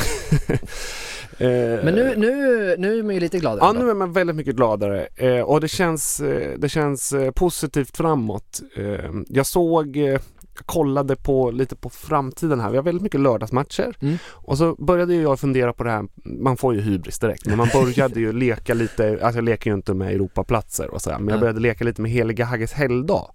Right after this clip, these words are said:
Speaker 2: Ja, just det.
Speaker 1: När kommer den firas?
Speaker 2: Mm.
Speaker 1: Tänkte jag för mig själv här innan du kom. Och då kollade jag lite. Och då,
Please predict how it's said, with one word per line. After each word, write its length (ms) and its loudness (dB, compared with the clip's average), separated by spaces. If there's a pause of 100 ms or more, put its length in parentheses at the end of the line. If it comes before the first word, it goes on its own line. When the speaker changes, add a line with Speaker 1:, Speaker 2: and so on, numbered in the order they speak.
(120)
Speaker 2:
Ja, 260 0
just 300 -4
det. 100 -14
Speaker 1:
När 320 -2
kommer 240 -2
den 320 2
firas? 560 -8
Speaker 2:
Mm. 160 0 (240)
Speaker 1:
Tänkte 280 -4
jag 100 -10 (340)
för 100 0
mig 120 0
själv 260 -8
här 120 -10 (160)
innan 240 -2
du 60 -6
kom. 220 -8 (340)
Och 200 -8
då 80 4
kollade 400 0
jag 60 -2
lite. 380 -6 (140)
Och 120 -4
då, 300 0